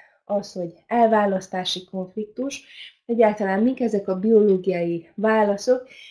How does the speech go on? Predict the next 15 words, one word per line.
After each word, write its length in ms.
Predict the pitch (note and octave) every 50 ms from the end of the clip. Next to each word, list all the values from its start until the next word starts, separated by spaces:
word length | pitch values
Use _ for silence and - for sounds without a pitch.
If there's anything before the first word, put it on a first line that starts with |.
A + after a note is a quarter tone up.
| - _
és 120 | - A3+ -
szeretnénk, 600 | - - C4 C#4 A3+ G3+ G3 - G#3+ G3+ G#3+ G#3+
hogyha 300 | - G3 G3 - F#3 F3+
a 120 | F3+ F3+
dióhéjban 880 | G3 G3 G3 G#3 G#3+ G3 F#3+ F#3 F#3+ F#3 F3+ F3+ F3+ F3+ F3+ F#3 F#3 -
újra 300 | - - A3 A3 G#3 G3
összefoglalnád 960 | F#3+ F#3+ F#3+ - F#3+ F#3+ - - G3 F#3 F#3+ F3+ F3+ F3 F3+ F#3+ F#3+ G3+ G#3 G#3 - _ _ _ _ - _ _ _
a 100 | - G#3
germán 520 | G3+ G#3 G#3 G#3+ A3 G#3+ G#3 G3 F#3 F#3 F#3
gyógytudomány 760 | F#3 F3+ F3+ F3+ - F#3+ F#3 F#3 F#3 F#3 E3+ E3+ F3 F#3 F3+ - - _ _ _
alapjait, 800 | - G3+ G#3 G3 F#3 E3+ - - - G3 E3+ F3 G#3 B3+ B3 - _ _ - _ _ _
az 200 | - - F#3 F3+
öt 280 | G3+ F#3 F3+ F3+ - F3
biológiai 540 | F3+ G3+ F#3+ F3+ F3+ E3+ E3+ E3+ E3 D#3+ -
természettörvényt, 1120 | - G#3 G#3+ A3 A3 G3+ F#3+ F#3+ - F3 F3 - - - F3 E3 F3 E3+ E3 E3 E3 E3+